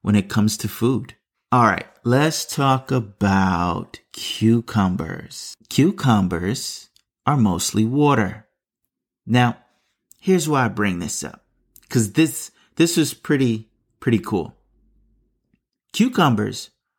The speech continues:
are ninety-six percent water. Okay? So, that made me wonder,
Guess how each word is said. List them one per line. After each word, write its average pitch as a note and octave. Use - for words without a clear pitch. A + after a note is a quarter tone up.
are A2+
ninety-six C3+
percent -
water. -
Okay? A2
So, -
that F#3
made A#2+
me G2+
wonder, G#2